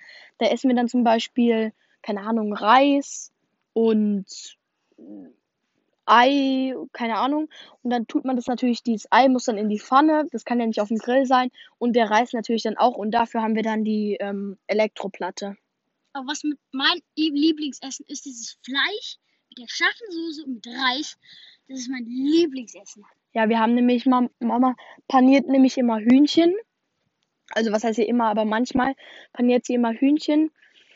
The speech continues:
Speaker 1: Und dann gibt's da Reis dazu und eine schöne Soße und das ist mega lecker.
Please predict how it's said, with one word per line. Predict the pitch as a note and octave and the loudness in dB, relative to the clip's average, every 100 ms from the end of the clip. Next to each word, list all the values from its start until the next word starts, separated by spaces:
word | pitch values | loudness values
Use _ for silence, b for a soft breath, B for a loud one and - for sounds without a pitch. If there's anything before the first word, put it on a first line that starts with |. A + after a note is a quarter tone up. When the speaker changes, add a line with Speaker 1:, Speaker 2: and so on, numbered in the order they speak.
| b - | b -2
Speaker 1:
Und | B3 B3 A#3 | 2 2 2
dann | A#3+ | 0
gibt's | A#3+ - | 0 -2
da | - | -2
Reis | A3 A#3 C#4+ | 2 4 4
dazu | - B3+ - C4 | 0 -4 0 2
und | |
eine | B3 A3+ | 2 0
schöne | - C4 A#3+ | 2 2 2
Soße | G#3+ B3+ A#3+ A#3+ | 2 2 2 0
und | A3 | -4
das | G#3+ | -6
ist | A3+ | -2
mega | A3 G#3+ G#3 G3 | 0 0 -2 -6
lecker. | G3 - F3+ | -10 -12 -16